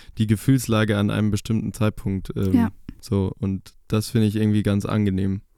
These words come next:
Speaker 1: Also ich muss das ja nicht alles en Detail wissen, aber es
Speaker 2: Genau.
Speaker 1: geht darum zu wissen, wie
Speaker 2: Ja.
Speaker 1: du dich dabei gefühlt hast und was ich mir im besten Fall davon abgucken kann, wie man vielleicht auch damit umgeht. So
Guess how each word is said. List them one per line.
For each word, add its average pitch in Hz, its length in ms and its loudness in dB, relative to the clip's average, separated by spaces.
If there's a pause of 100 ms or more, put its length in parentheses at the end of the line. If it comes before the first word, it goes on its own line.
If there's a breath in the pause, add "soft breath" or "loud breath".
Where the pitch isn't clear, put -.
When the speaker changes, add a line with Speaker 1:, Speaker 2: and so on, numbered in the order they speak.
Speaker 1:
Also 95 180 0
ich 98 120 -2
muss 113 180 2
das 104 120 0
ja 104 120 2
nicht 104 160 0
alles 107 220 0
en 107 200 0
Detail 104 420 0
wissen, 98 380 0
aber 98 160 4
es 95 120 4
Speaker 2:
Genau. 110 100 2
Speaker 1:
geht 107 100 -2
darum 98 240 0
zu 98 160 -6
wissen, 98 220 -2
wie - 20 4
Speaker 2:
Ja. 214 80 2
Speaker 1:
du 101 80 0
dich 95 120 -4
dabei 98 260 -2
gefühlt 127 300 0
hast 123 200 0 (380 loud breath)
und 104 140 0
was 101 140 4
ich 98 80 -4
mir 107 120 2
im 104 100 2
besten 101 300 -2
Fall 101 180 0
davon 101 260 -2
abgucken - 460 -4
kann, 104 240 0
wie 101 80 0
man 98 160 0
vielleicht 98 300 -4
auch 98 100 -4
damit 98 260 -4
umgeht. 101 300 0 (800 loud breath)
So 151 300 2